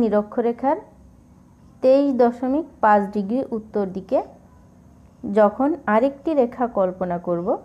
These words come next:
তখন এই রেখাটাকে বলবো কর্কট ক্রান্তি রেখা। কর্কট ক্রান্তি রেখা। তাহলে দেখো, তেইশ দশমিক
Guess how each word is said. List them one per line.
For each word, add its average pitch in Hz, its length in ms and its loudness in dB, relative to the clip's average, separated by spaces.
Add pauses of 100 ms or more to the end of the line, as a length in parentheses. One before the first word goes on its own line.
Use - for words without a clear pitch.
(920)
তখন 190 380 0 (300)
এই 247 80 6 (100)
রেখাটাকে 208 540 -2 (500)
বলবো 185 260 2 (180)
কর্কট 247 380 2 (120)
ক্রান্তি 180 420 -2
রেখা। - 220 -14 (2250)
কর্কট 214 420 2 (120)
ক্রান্তি 175 400 -4 (100)
রেখা। - 240 -10 (1900)
তাহলে 247 260 4 (120)
দেখো, 196 260 0 (2000)
তেইশ 269 280 6
দশমিক 285 380 2